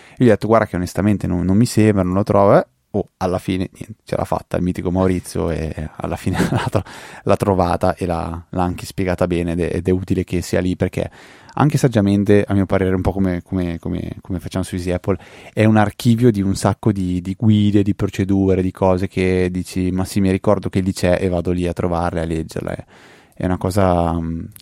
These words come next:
molto funzionale, quindi il giorno che tornerò magari a giochicchiare un po' con, con il Mac, eh, andrò a installare anche questa, ad abilitare questa funzione. Tra l'altro un, un follow up molto lungo,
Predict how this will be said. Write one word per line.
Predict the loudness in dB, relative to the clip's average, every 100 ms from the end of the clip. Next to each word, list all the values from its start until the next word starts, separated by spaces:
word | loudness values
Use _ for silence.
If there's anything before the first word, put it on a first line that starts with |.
| -4
molto | -2 -2
funzionale, | 0 -2 0 0 0 -2
quindi | -4 -2 -4
il | -2
giorno | 2 2 2
che | -2
tornerò | 0 0 2 2 4
magari | 2 0 0 0
a | 0
giochicchiare | -4 -12 -6 0 2
un | 2
po' | 2 2
con, | 0 -4 -4 -6
con | -6 -2
il | 0
Mac, | 0 0 -4 -2 -2 -2 -16 -20 -20 _ _ -10
eh, | -4 -4 -4 -6 -10 -12 -6
andrò | 0 0
a |
installare | 0 -2 -2 -2 -4
anche | -8
questa, | -8 -8 -6 -4 -6 -8
ad | -2 0
abilitare | 2 2 2 0 0
questa | -4 -6 -6
funzione. | -4 -6 -4 -2 -2 -4 _
Tra | 0 0
l'altro | 2 0 -2 -10 -20 -20 _ _ _ _ _
un, | -2 0
un | 2
follow | 6 6 6
up | 4 2
molto | 2 4 4 4 2
lungo, | 2 2 2 0